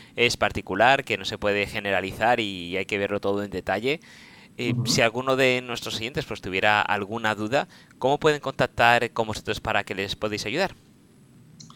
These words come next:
Speaker 2: Pues pueden contactar con nosotros a través de nuestro, evidentemente, teléfono noventa y seis, tres veinte, veintiocho setenta y seis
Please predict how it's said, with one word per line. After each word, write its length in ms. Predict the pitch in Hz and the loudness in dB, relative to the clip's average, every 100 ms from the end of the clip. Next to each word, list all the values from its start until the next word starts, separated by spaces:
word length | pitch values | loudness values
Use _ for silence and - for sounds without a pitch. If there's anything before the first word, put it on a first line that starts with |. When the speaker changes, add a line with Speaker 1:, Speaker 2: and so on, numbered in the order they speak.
| - - | -20 -4
Speaker 2:
Pues 140 | 123 | 0
pueden 180 | 127 131 | 4 4
contactar 440 | 139 135 123 123 | 4 2 2 2
con 100 | 123 | 2
nosotros 380 | 123 156 117 - | 2 2 0 -4
a 100 | 98 | -8
través 300 | 98 98 107 | -6 -4 -2
de 400 | 110 107 107 107 | 0 2 2 -2
nuestro, 460 | 107 107 113 110 - - | -4 -4 -2 -2 -6 -8
evidentemente, 540 | 117 107 117 110 110 | -4 -4 -2 -2 -2
teléfono 380 | - 143 - 98 | 0 -2 -2 -2
noventa 280 | 95 95 92 | -2 -2 -2
y 20 | |
seis, 400 | - 117 - - | 2 2 2 -4
tres 300 | 98 113 - | -2 -2 -2
veinte, 320 | 127 143 120 | 0 2 0
veintiocho 440 | 90 92 101 - 107 | -2 -6 -8 -8 -6
setenta 360 | 110 113 117 | -4 0 2
y 60 | 127 | 2
seis 360 | 180 208 240 | 2 2 0